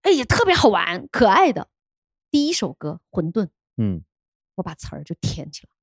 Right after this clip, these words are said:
Speaker 1: 而且这个词全部是《山海经》里来的。
Speaker 2: 我刚看了，哇，那词儿太厉害了。
Speaker 1: 然后我没有附加，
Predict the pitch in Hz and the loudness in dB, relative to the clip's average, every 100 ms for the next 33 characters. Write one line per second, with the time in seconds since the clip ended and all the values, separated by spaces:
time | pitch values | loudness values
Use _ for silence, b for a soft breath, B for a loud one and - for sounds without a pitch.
0 | _ _ 214 226 208 196 - - 151 - | _ _ -2 -2 -4 -6 -8 -12 -12 -12
1 | 147 175 180 170 160 - 151 143 _ _ | -12 -10 -10 -12 -14 -12 -14 -14 _ _
2 | _ _ 104 95 92 - 104 92 104 82 | _ _ -4 -4 -2 -4 -4 -2 -4 -4
3 | 76 87 82 85 82 87 85 92 82 78 | -8 -10 -8 -8 -8 -10 -6 -4 -4 -6
4 | 76 - 254 285 311 403 254 - 214 214 | -6 0 2 4 4 2 2 -4 -2 2
5 | 233 359 262 - 185 165 151 | 4 4 2 -2 -4 -4 -6